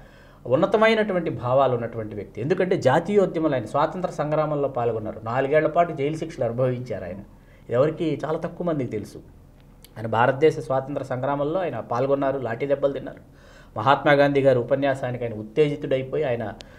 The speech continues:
చాలా, ఆయన ఉవ్వెత్తున ఎగసే ఉత్తుంగ తరంగంలాగా జాతీయోద్యమంలో పాల్గొని ఆయన తీసుకెళ్లి జైల్లో వేయటం, మళ్ళీ రావటం, మళ్ళీ ఏదో ఉద్యమం చేయటం, మళ్ళీ జైలుకి తీసుకెళ్ళిపోవటం అల్లు రామలింగయ్య గారు.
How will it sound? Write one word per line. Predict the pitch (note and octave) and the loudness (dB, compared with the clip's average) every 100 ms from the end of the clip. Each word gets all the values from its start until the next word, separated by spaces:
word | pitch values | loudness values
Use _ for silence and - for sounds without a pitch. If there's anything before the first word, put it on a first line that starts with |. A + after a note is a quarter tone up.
| - - | -16 -10
చాలా, | G2+ C3+ F3 | 0 6 8
ఆయన | F3 D3+ B2+ A#2 A2 G#2 G2+ - - - - - | 8 6 4 0 -4 -4 -8 -12 -18 -20 -20 -10
ఉవ్వెత్తున | A#2+ B2+ F3+ F3+ F#3 | -4 4 4 6 4
ఎగసే | D#3+ D3 D3 C#3+ | 4 2 0 -2
ఉత్తుంగ | B2+ - E3 | -2 -2 -2
తరంగంలాగా | D#3 C3 C#3+ D3 C#3+ C#3 | 0 0 0 2 2 4
జాతీయోద్యమంలో | B2 B2+ C#3+ C3 C#3 C3+ C3 | 2 2 0 -2 -2 0 0
పాల్గొని | C3 A#2+ B2+ C#3+ F#3+ F3+ B2 - - - | 0 -2 -2 -4 -4 -6 -8 -12 -16 0
ఆయన | A2+ A#2+ | 0 2
తీసుకెళ్లి | A#2 D#3 - F3 D#3 | 0 -4 -2 -2 0
జైల్లో | C3+ D3+ E3+ | 2 2 4
వేయటం, | E3 E3 E3 B3 E3 | 4 4 2 0 2
మళ్ళీ | C3+ D#3+ | 2 4
రావటం, | E3 D#3 D#3 G#3 | 6 6 4 0
మళ్ళీ | D3 C#3+ D#3+ | 0 4 6
ఏదో | D#3 D#3+ | 8 6
ఉద్యమం | D3+ C#3 D#3+ | 4 -2 -2
చేయటం, | D#3+ D#3+ F3 | -2 -2 -2
మళ్ళీ | D3 D#3 | 0 0
జైలుకి | D3 D3 C#3 | 0 0 0
తీసుకెళ్ళిపోవటం | B2+ - A#2 A2 G#2+ G#2 F#2+ | -4 -6 -8 -8 -10 -10 -10
అల్లు | A#2 B2+ | -4 0
రామలింగయ్య | B2+ A#2 G#2 G2+ | 2 0 -4 -8
గారు. | G2 | -8